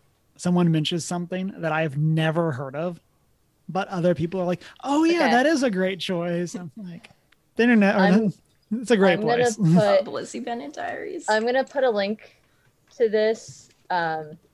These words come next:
Speaker 2: in the host rec page of Discord, because I highly re-, recommend people s-, watch it. Um,
Speaker 3: So good.
Speaker 2: 'cause it's, it really, like, is one of those things that,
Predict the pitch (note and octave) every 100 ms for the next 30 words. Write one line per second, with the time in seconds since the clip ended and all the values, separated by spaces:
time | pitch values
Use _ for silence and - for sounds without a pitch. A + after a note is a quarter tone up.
0 | - G3+ G3+ G#3 F3+ - F3+ F3 F#3 F#3
1 | F#3 - - F#3 F3 - _ _ _ _
2 | _ _ _ _ _ - _ _ F3+ D#3+
3 | D#3 D#3+ - _ _ _ _ - D#4+ F3
4 | F3 D#3+ - _ _ _ _ _ _ _
5 | _ _ _ _ _ F#3 - D#3 G#2 -
6 | _ _ _ _ _ F3 E3+ F#3 F3+ F#3
7 | F#3 F#3+ F#3+ - F3 F3 F3 E3 E3+ E3+
8 | E3+ _ - E3 - - - - _ _
9 | _ _ _ C#3+ - D#2+ - _ _ _
10 | _ F3 - G3+ F#3 A3 - _ _ _
11 | _ _ - E3 - D#3+ D#3 _ _ _
12 | - F3 F3+ G3 F#3+ E3 D#3+ E3 F3 E3
13 | - E3+ D#3+ D#3+ E3 D#3 E3 D3+ D3